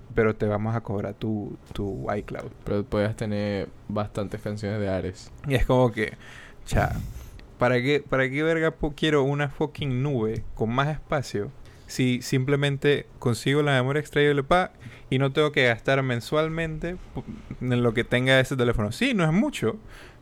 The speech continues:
Speaker 1: Puede que sí, pero a, a la larga se, se genera bastante.
Speaker 2: Claro, por
Speaker 1: Dependiendo de la
Speaker 2: supuesto.
Speaker 1: cantidad de espacio.
Speaker 2: Por supuesto.
Speaker 1: Pero va-, vamos a dejarlo así, vamos a ir terminando esto, así que
Speaker 2: Ey, sin más por el momento, muchachos, eh, quiero recomendarles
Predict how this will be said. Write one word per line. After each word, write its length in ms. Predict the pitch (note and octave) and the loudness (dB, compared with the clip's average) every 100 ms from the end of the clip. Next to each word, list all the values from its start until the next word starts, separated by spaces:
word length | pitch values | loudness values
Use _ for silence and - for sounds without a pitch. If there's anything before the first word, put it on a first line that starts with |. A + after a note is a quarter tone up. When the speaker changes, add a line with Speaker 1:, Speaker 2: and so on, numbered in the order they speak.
| - - | -10 2
Speaker 1:
Puede 240 | C3+ D#3+ | 4 4
que 100 | C#3 | 2
sí, 220 | - A3+ | 0 -2
pero 280 | D#3 A#2 A2 | 0 2 2
a, 80 | - | 2
a 100 | B2 | 0
la 100 | G2+ | 2
larga 280 | G2+ G2+ A#2 | 2 0 -2
se, 180 | C3+ C3 - - | -4 -8 -8 -14
se 400 | - G#2+ G2+ - | -8 -6 -6 -8
genera 260 | G#2 G#2 G#2 | -8 -4 -4
bastante. 480 | G2 - A#2+ C#3 | -4 -6 -6 -6
Speaker 2:
Claro, 460 | - F2 F2 F2 F2 | -6 0 4 4 6
por 80 | E2+ | 6
Speaker 1:
Dependiendo 340 | A#2+ G#2+ A2 | 6 6 6
de 60 | B2 | 6
la 80 | A#2+ | 6
Speaker 2:
supuesto. 220 | A#2 G#2 | 4 0
Speaker 1:
cantidad 200 | G2+ G2+ | 0 0
de 60 | |
espacio. 560 | G2 - A#2+ C#3 - - - - | 6 6 6 2 -2 -10 -14 -10
Speaker 2:
Por 140 | G#2 F2+ | -8 -8
supuesto. 540 | E2 - D2 - - - - | -10 -10 -10 -12 -16 -20 -6
Speaker 1:
Pero 320 | G#2+ G2+ - - - - | -2 0 0 -2 -4 0
va-, 180 | E3+ D#3 | 0 0
vamos 260 | C3 F#3 F3+ | -2 -2 0
a 60 | E3 | 2
dejarlo 380 | A#2 B2 B2+ B2+ | 2 2 0 -2
así, 180 | C#3+ | -2
vamos 240 | D3 C#3 C3 | -2 -2 0
a 60 | B2 | -2
ir 100 | A#2+ | -2
terminando 580 | A2 G#2+ A2 A2 B2 | -2 -2 -2 -2 -2
esto, 240 | D#3+ - E3 | -2 -2 -4
así 180 | - B2 | -4 -4
que 240 | C3+ D3 - - - - - - - | -2 -4 -8 -14 -14 -16 -16 -8 2
Speaker 2:
Ey, 220 | G3+ D3 | 4 4
sin 240 | - C3 | 4 4
más 160 | A#2+ B2 | 4 6
por 160 | D#3 | 8
el 80 | D3 | 8
momento, 380 | A2+ G#2+ A2 C#3 | 6 2 2 0
muchachos, 760 | C#3+ C3+ A2+ G#2 C3 E3 - - | 0 2 0 2 0 0 -4 -2
eh, 460 | G#2+ G#2+ G2+ G2 F#2+ | 4 6 6 6 2
quiero 260 | - G#2 A#2 | 2 6 6
recomendarles 1400 | A#2+ G#2+ G#2 F#2 F#2+ F#2+ F#2+ F#2+ G2 G2+ A#2 - - | 4 2 2 0 0 4 6 6 4 4 2 -4 -10